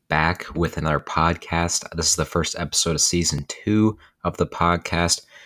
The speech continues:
I'm gonna do some Timberwolves topics today, and then we're gonna end it out with a fourteen pick mock draft, as the draft lottery was just, um, on Wednesday. So,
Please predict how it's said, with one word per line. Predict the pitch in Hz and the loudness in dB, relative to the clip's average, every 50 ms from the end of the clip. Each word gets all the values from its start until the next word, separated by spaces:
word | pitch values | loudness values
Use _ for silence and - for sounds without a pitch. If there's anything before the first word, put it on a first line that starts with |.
| - - _ - | -20 -20 _ -2
I'm | - 85 | 0 2
gonna | 85 78 | 2 2
do | 78 87 | 4 2
some | 85 - - 76 | 2 2 2 -2
Timberwolves | 69 - - 85 78 85 82 82 80 - - | -2 -2 -2 0 0 2 2 2 0 0 -2
topics | - - 80 80 80 - 78 - - - | -2 0 0 2 2 0 -2 -4 -6 -6
today, | - - 82 85 82 82 82 82 82 - - - _ _ - | -6 -4 -2 0 0 0 0 0 -2 -6 -12 -20 _ _ -4
and | 82 85 | -2 0
then | 82 82 | 2 2
we're | 82 85 85 | 2 2 0
gonna | 80 80 - | 0 -2 -4
end | - 80 82 | -4 -2 -2
it | 82 78 | 0 0
out | 76 78 78 | 2 2 2
with | 78 78 - | 0 0 0
a | 80 76 76 71 71 | 0 2 2 0 0
fourteen | - - - 80 80 76 73 - - - 82 80 78 | -4 -4 0 0 0 0 0 -4 -6 -4 -4 -4 -4
pick | - - - 82 78 - - | -4 -4 -4 -4 -4 -4 -2
mock | 82 78 80 82 80 - - | 2 4 4 4 4 2 -2
draft, | - 85 82 82 82 - - - - - _ _ - | 0 2 2 2 0 -2 -6 -18 -20 -20 _ _ -10
as | - 80 80 73 | -6 -4 -4 -2
the | 80 80 | -2 -2
draft | 73 - 80 76 76 73 - - | -2 0 0 0 0 -2 -2 0
lottery | 78 76 76 76 78 76 76 | 0 0 2 2 0 0 0
was | 71 71 73 76 73 - | 0 0 0 0 -2 -2
just, | - - - - 73 73 - - - - - _ _ _ _ _ _ - | -2 0 0 2 2 2 2 0 0 -2 -8 _ _ _ _ _ _ -2
um, | 80 82 80 | 0 2 2
on | 76 76 73 71 | 2 2 0 0
Wednesday. | 73 76 76 80 78 - - 82 82 82 82 - - _ _ _ _ | 0 2 2 2 2 2 2 2 2 2 2 0 -4 _ _ _ _
So, | - - - 82 73 73 76 71 69 | -4 0 2 4 4 4 4 2 0